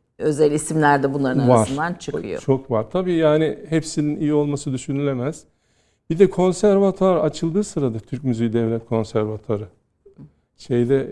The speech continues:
Speaker 2: şimdi İ-, İTÜ'ye bağlı olan, onun içinde temel bilimler bölümü vardı. Temel bilimler bölümü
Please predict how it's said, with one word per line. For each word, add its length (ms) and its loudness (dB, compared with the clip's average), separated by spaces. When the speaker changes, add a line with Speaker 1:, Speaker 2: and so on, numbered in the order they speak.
Speaker 2:
şimdi 180 -2
İ-, 340 0
İTÜ'ye 360 0
bağlı 260 2
olan, 360 -2
onun 160 2
içinde 300 -2
temel 420 2
bilimler 420 0
bölümü 340 0
vardı. 280 -10
Temel 360 0
bilimler 500 2
bölümü 460 2